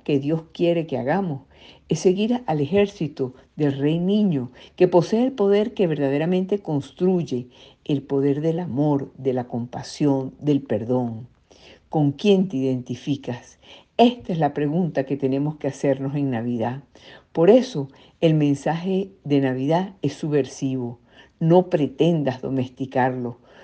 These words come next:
No hay nada malo en que lo veas como algo sentimental, cariñoso, bonito, pero no podemos reducirlo solo a eso. Estamos llamados a buscar y ver el poder espiritual que viene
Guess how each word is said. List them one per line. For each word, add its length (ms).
No 140
hay 120
nada 300
malo 560
en 180
que 140
lo 140
veas 260
como 380
algo 380
sentimental, 1200
cariñoso, 840
bonito, 600
pero 180
no 180
podemos 440
reducirlo 680
solo 320
a 80
eso. 440
Estamos 420
llamados 640
a 100
buscar 460
y 80
ver 340
el 180
poder 460
espiritual 880
que 160
viene 460